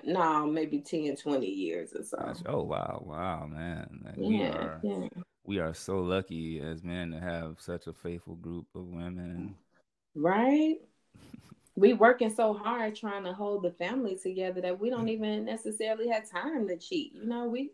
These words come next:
Speaker 1: we're not thinking about that. We focus on loving you.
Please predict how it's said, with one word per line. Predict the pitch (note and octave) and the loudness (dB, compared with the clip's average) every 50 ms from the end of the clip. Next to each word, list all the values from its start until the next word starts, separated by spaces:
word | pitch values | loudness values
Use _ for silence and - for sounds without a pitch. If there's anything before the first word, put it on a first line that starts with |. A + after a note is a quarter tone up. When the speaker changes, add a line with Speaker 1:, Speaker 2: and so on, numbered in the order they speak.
| - | -2
Speaker 1:
we're | F3+ G3+ C4+ D#4+ | 0 0 0 2
not | D4 C4+ C4+ - | 0 -2 2 2
thinking | F3 E3+ - F#3+ | 0 0 0 -2
about | G#3 G3+ G#3 G#3 G#3+ G#3+ - | -2 0 2 0 0 2 4
that. | A3 A#3 C#4 D#4 - _ _ _ _ _ _ _ _ _ - | 4 4 4 2 -6 _ _ _ _ _ _ _ _ _ -2
We | A#3 C#4 | 0 2
focus | C#4+ - F#3+ G#3+ G#3+ A#3+ A#3 - | 6 6 6 6 6 4 4 6
on | A#3 A#3 A#3+ A3 | 6 6 6 8
loving | G3+ A3 A#3+ C4+ C#4+ C#4+ | 6 6 6 6 6 6
you. | D4+ F4 F4+ D4 F3 D3+ | 6 6 4 2 0 -4